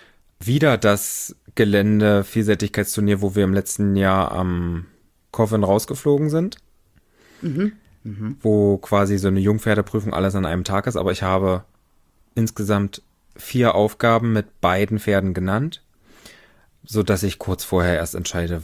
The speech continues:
Speaker 1: was ich reite. Wenn ich das Gefühl habe, dass Moni richtig, richtig spritzig ist, dann reite ich vielleicht ein Springen und ein Gelände, aber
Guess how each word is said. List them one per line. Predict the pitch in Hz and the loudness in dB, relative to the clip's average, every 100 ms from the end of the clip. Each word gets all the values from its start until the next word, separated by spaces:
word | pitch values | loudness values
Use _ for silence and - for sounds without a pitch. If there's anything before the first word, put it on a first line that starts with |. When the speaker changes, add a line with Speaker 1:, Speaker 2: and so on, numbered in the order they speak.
| 98 | -6
Speaker 1:
was | 87 - | -6 -4
ich | 87 85 | -8 -2
reite. | 90 95 101 98 - _ - - _ - | -2 0 -2 -6 -8 _ -20 -20 _ -4
Wenn | 95 | -2
ich | 92 - | 0 -2
das | 92 | -4
Gefühl | 101 - 107 98 | -4 0 2 4
habe, | 92 92 | 2 2
dass | 92 85 | 0 -2
Moni | 92 92 92 87 87 85 - 117 | -2 0 0 0 -2 -4 -8 -6
richtig, | 104 - 85 92 | -6 -4 -8 -6
richtig | 90 - 82 - | -6 -6 -8 -8
spritzig | - - 107 - 98 - | -8 -2 -2 -2 -4 -4
ist, | 92 - | -6 -4
dann | 87 87 85 80 | -4 -4 -4 -4
reite | 85 90 92 | -2 -2 -4
ich | |
vielleicht | - 92 90 - | -4 -2 -2 -4
ein | |
Springen | - - 95 | -6 -4 -2
und | 92 104 | -2 -4
ein | 110 | -2
Gelände, | 95 92 92 92 | -2 0 -2 -2
aber | 87 80 85 82 | -4 -2 -4 -4